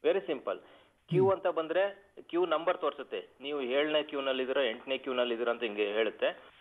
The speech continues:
Speaker 1: ಸ್ವಲ್ಪ ಹೊತ್ತು wait ಮಾಡಿದ್ರೆ ನಿಮ್ಗೊಂದು ಎಸ್ ಎಮ್ ಎಸ್ ಬರ್ತದೆ, ಅಥವಾ ನೀವು ಕಾಯ್ತಾ ಇದ್ರೆ ನೀವು direct ಆಗಿ patient, ಆ, ಡಾಕ್ಟರ್ ಸಂಪರ್ಕಕ್ಕೆ ಬರ್ತಾರೆ. ಪೇಷಂಟ್‌ಗೆ ring ಆಗುತ್ತೆ.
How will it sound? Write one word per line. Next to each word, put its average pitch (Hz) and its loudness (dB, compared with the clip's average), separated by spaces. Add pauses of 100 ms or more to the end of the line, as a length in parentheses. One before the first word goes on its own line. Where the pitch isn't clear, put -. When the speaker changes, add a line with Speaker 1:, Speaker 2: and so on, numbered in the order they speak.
(160)
Speaker 1:
ಸ್ವಲ್ಪ 165 2
ಹೊತ್ತು 147 2
wait 135 0
ಮಾಡಿದ್ರೆ 127 0
ನಿಮ್ಗೊಂದು 117 -2
ಎಸ್ 107 -2
ಎಮ್ 139 -2
ಎಸ್ 135 -2
ಬರ್ತದೆ, 123 0 (380)
ಅಥವಾ 156 2 (120)
ನೀವು 139 -2
ಕಾಯ್ತಾ 151 4
ಇದ್ರೆ 135 2
ನೀವು 131 -2
direct 139 2
ಆಗಿ 139 0
patient, 139 -4 (420)
ಆ, 120 2
ಡಾಕ್ಟರ್ 120 2
ಸಂಪರ್ಕಕ್ಕೆ 127 0
ಬರ್ತಾರೆ. 123 -2 (240)
ಪೇಷಂಟ್‌ಗೆ 170 2
ring 170 2
ಆಗುತ್ತೆ. 127 0